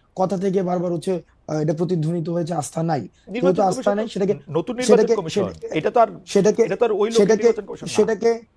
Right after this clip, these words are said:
Speaker 1: সেটাকে, সেটাকে গ্রহণযোগ্য, যেটাকে এটা গ্রহণযোগ্য। দেখেন, ইউনূস, ডক্টর মোহাম্মদ ইউনূস যখন জাতীয় একটা ঐক্যমত্য তৈরি হবে,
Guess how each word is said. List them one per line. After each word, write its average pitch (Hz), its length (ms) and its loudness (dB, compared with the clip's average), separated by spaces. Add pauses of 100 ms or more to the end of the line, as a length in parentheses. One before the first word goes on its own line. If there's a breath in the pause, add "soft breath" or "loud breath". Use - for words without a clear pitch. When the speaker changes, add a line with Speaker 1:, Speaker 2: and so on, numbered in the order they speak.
Speaker 1:
সেটাকে, 202 500 0
সেটাকে 202 320 -2
গ্রহণযোগ্য, 175 720 -2 (400)
যেটাকে 185 240 2
এটা 208 120 0
গ্রহণযোগ্য। 180 500 -2
দেখেন, 196 280 -4
ইউনূস, 185 380 -4 (280)
ডক্টর 175 200 -4
মোহাম্মদ 202 280 -4
ইউনূস 196 380 -2 (260)
যখন 180 280 -4
জাতীয় 180 240 -6
একটা 196 120 -6
ঐক্যমত্য 190 480 -6
তৈরি 240 200 -2
হবে, 156 220 0